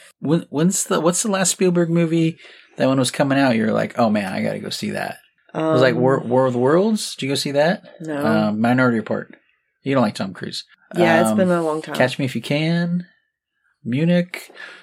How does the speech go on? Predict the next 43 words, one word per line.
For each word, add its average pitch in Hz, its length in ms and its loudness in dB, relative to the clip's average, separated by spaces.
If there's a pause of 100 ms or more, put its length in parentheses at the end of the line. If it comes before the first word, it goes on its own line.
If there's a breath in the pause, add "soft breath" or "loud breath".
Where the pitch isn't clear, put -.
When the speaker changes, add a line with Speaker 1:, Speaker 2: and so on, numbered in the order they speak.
(340 loud breath)
Speaker 2:
Oh, 269 100 4
Munich 277 300 0
was - 120 0
Speaker 1:
Uh, - 40 -4
Speaker 2:
good. 165 340 0
Yeah, 190 180 2
I 254 120 2
did 247 240 0
like, 190 220 2
I 170 80 2
mean, 214 160 4
it 220 100 4
wasn't 202 380 2
like, 170 220 0
Speaker 1:
Did - 40 4
Speaker 2:
"Oh, - 40 4
Speaker 1:
you 185 60 6
Speaker 2:
I 170 80 4
Speaker 1:
see 180 80 2
Speaker 2:
need 170 60 4
Speaker 1:
that 139 60 6
Speaker 2:
to 170 60 2
Speaker 1:
in 165 60 0
Speaker 2:
rush 160 140 2
out 160 40 2
Speaker 1:
theaters? - 200 0
Speaker 2:
to 160 100 -6
see 175 260 0
it." 147 300 -2
No, 151 280 -2
I 151 60 -2
don't 160 140 -6
think 156 180 -12
so. 139 160 -8
Speaker 1:
What's 147 140 -4
the 170 60 -4
last 160 200 -2
Spielberg 151 360 -8
you 151 60 -16
saw 156 160 -8
in 147 80 -10
a - 20 -12
theater? - 380 -8